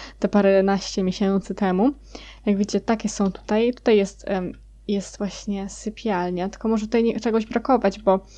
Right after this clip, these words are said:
e, po prostu niektóre mody mogły się najzwyczajniej w świecie pousuwać. Wow, tu są jeszcze jakieś zdjęcia Vanessy z Donem Latarią. Tu jest Vanessa z swoją koleżanką jedną, tu z drugą koleżanką, bo pamiętam, że im tworzyłam, jej koleżanki.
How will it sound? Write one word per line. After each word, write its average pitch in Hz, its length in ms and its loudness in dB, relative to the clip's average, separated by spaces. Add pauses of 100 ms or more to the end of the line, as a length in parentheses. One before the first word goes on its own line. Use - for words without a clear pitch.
(400)
e, 214 80 -2
po 202 60 -8
prostu 208 280 -2
niektóre 214 340 0
mody 208 260 2
mogły 208 220 -2
się - 160 -4
najzwyczajniej 208 640 0
w - 40 -10
świecie 208 220 -6
pousuwać. 190 600 -6 (400)
Wow, 240 280 6
tu 220 120 -4
są 214 140 2
jeszcze 202 220 0
jakieś 202 200 0
zdjęcia 190 440 0
Vanessy 202 580 2
z 190 100 -6
Donem 196 320 4
Latarią. 208 880 4 (500)
Tu - 140 4
jest 220 220 10
Vanessa 208 540 6
z - 220 -8
swoją 208 320 2
koleżanką 196 840 0
jedną, 196 640 0
tu 220 120 -4
z 202 80 -2
drugą 202 320 4
koleżanką, 190 640 4
bo 190 80 2
pamiętam, 196 420 0
że 190 120 0
im 190 120 2
tworzyłam, 190 560 0
jej 202 160 2
koleżanki. 202 760 -2